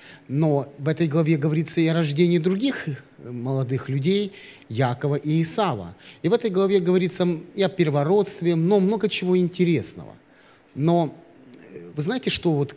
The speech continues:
готовясь к этой недельной главе Торы, я обратил внимание, мы много говорим об Аврааме.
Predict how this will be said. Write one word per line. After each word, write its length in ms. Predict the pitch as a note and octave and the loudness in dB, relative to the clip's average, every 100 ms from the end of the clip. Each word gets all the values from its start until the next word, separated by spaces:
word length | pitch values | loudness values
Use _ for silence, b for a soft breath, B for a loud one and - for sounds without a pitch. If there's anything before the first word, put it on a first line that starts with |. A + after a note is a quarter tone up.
| - | -4
готовясь 440 | D3 F#3+ F#3+ E3+ | -2 2 2 2
к 60 | - | 0
этой 180 | E3+ D#3+ | 0 2
недельной 400 | D#3+ D#3 D#3 D3+ | 2 2 2 2
главе 260 | D3+ D#3 | 2 0
Торы, 280 | E3 A#3 F#3+ | -2 -2 0
я 140 | D3 D#3 | 2 2
обратил 420 | C#3+ D3 - D#3+ | 2 0 0 0
внимание, 520 | D#3 D#3 A#2 F#2 F2 B B | 2 2 0 -6 -10 B B
мы 100 | D#3 | 4
много 280 | F3 A3 F#3+ | 4 2 0
говорим 340 | D#3+ D#3 D#3+ | 0 0 0
об 160 | C#3 C#3 | -2 -4
Аврааме. 500 | C#3 C3 F#2 E2 | -2 -4 -6 -10